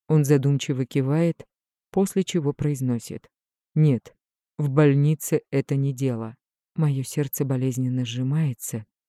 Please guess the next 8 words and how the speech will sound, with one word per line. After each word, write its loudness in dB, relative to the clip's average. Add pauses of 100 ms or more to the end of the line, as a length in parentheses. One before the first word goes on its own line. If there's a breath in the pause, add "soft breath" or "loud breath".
(220)
но 2
тут -2
доктор -4
добавляет: -4 (460)
«Я 6
могу 6
вас 0
поселить 0